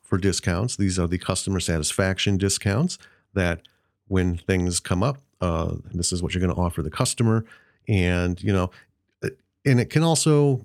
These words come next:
be not just a discount in price. You can offer a small discount in price, and you can offer them an extra flash drive if, if they haven't ordered it, uh, with the package, um, extra set of prints, uh, you know, some free online hosting,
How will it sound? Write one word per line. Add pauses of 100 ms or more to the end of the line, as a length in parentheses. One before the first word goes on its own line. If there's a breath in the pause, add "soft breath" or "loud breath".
be
not
just
a
discount
in
price.
You
can
offer
a
small
discount
in
price,
and
you
can
offer
them
an
extra
flash
drive
if, (100)
if
they
haven't
ordered
it, (500 soft breath)
uh,
with
the
package, (380 soft breath)
um, (100)
extra
set
of
prints,
uh,
you
know,
some
free
online
hosting,